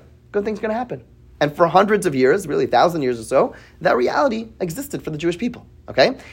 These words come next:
Now he, now he goes on to the next thing. He says, "Ve'ilu haya miyai lehem eschar haruchani." He says, "Had God given or promised them spiritual reward, adayin yisharu b'kfira zu." They would still be, uh, heretics. They wouldn't believe, uh, that, that God pays attention to them.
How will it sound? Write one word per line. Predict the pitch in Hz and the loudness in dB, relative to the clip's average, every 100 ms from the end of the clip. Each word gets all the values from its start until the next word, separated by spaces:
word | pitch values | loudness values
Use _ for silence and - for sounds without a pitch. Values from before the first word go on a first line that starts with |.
| - | 2
Now | 156 175 | 6 6
he, | 180 | 6
now | 165 175 | 6 6
he | |
goes | 160 180 | 6 6
on | 180 | 6
to | 170 | 4
the | 247 | 0
next | 269 | 0
thing. | 113 | -2
He | |
says, | 120 180 - - 131 | 0 0 -2 -10 -4
"Ve'ilu | 208 285 294 214 | 2 6 8 8
haya | 233 240 | 6 4
miyai | 214 190 311 311 | 4 4 4 4
lehem | 247 185 170 | 4 4 0
eschar | 160 - 220 | -2 0 4
haruchani." | 214 196 180 175 294 113 - - - | 4 4 2 2 2 0 -4 -20 -6
He | 180 | 0
says, | 196 208 | 4 6
"Had | 214 160 | 4 6
God | 208 277 233 | 4 4 2
given | 196 226 233 | 0 0 0
or | 180 | -2
promised | - 214 247 226 | 2 4 4 4
them | 190 175 160 - | 4 4 0 -10
spiritual | - - 262 233 - 180 | -12 -2 0 2 6 6
reward, | 151 127 120 135 139 - - - | 6 8 8 6 2 -12 -20 2
adayin | 196 165 220 285 277 | 4 6 4 4 2
yisharu | 254 262 254 | 6 4 4
b'kfira | - 277 285 226 | -2 0 2 4
zu." | 359 254 - - _ | 4 2 -2 -14 _
They | 185 233 | 6 8
would | 247 | 4
still | - 254 285 | 0 6 6
be, | 240 226 247 269 269 _ _ - | 6 0 0 -2 -6 _ _ 2
uh, | 190 202 | 6 6
heretics. | 196 294 294 190 170 | 6 6 6 4 6
They | |
wouldn't | 214 269 | 6 6
believe, | 262 254 302 240 123 - _ - | 4 4 4 2 0 -8 _ 4
uh, | 160 160 | 6 6
that, | 165 156 | 2 4
that | 160 | 4
God | 160 156 151 | 8 6 6
pays | 170 143 | 0 -2
attention | 135 139 123 | 0 0 0
to | 113 | -8
them. | 76 | -10